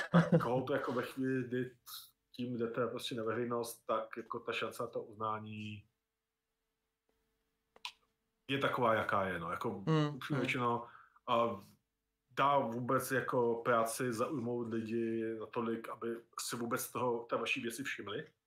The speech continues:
Speaker 2: Mhm.
Speaker 1: A získat od nich ještě uznání, pfů, to je fakt jako námaha. Proto jako já jsem jako málem vyhořel, a,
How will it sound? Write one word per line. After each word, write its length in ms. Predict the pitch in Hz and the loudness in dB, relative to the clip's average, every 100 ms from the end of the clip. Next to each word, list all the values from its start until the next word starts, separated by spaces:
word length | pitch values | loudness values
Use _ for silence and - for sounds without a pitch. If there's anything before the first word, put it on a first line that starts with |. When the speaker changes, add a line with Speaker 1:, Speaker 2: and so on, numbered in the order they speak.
| _ - | _ -4
Speaker 2:
Mhm. 360 | 147 135 127 - _ _ _ _ _ _ _ _ _ _ _ _ _ _ _ | -2 0 -2 -10 _ _ _ _ _ _ _ _ _ _ _ _ _ _ _
Speaker 1:
A 840 | 113 107 101 104 104 104 104 107 - _ _ _ _ _ _ _ _ 135 | 0 2 4 4 4 2 0 -2 -6 _ _ _ _ _ _ _ _ -8
získat 340 | 101 - 139 | -4 -4 -2
od 100 | 123 | -2
nich 140 | 120 113 | 0 0
ještě 220 | 117 139 | 0 0
uznání, 680 | 135 110 117 117 117 110 110 - _ _ _ _ _ _ - - - | -2 2 4 4 0 -4 -8 -18 _ _ _ _ _ _ -20 -20 -14
pfů, 680 | - - 175 123 104 95 82 - - - | -10 -4 0 0 0 -2 -4 -10 -14 -2
to 80 | |
je 100 | 107 | -2
fakt 200 | - 107 | 0 -2
jako 200 | 107 - | -2 -2
námaha. 480 | 104 98 95 92 - - - _ - | -2 0 0 -4 -6 -14 -20 _ -4
Proto 260 | 117 123 | -2 2
jako 220 | 120 120 | 2 2
já 320 | 131 123 120 117 | 2 4 4 2
jsem 920 | - - - - - - - 120 117 | -6 -10 -12 -14 -12 -8 -4 -2 0
jako 220 | 117 - | -2 -2
málem 380 | 113 110 113 113 | 0 2 2 2
vyhořel, 840 | 107 113 110 110 107 107 107 110 - _ _ _ _ _ | -2 -2 -2 0 0 -2 -2 -6 -8 _ _ _ _ _
a, 60 | - | -2